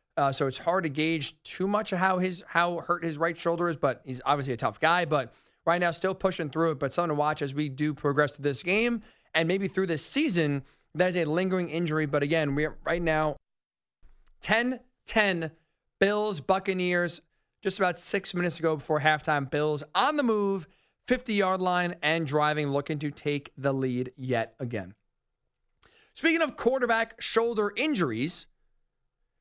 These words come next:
Deshaun Watson this week specifically has been getting a lot of questions from media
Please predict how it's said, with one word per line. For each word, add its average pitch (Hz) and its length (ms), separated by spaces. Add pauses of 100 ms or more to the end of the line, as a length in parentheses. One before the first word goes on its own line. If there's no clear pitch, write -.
Deshaun 285 400
Watson 285 480 (800)
this 233 260
week 175 440 (460)
specifically 147 800 (680)
has 247 200
been 262 140
getting 262 160
a 233 60
lot 233 140
of 233 100
questions 226 560
from 175 260
media 247 420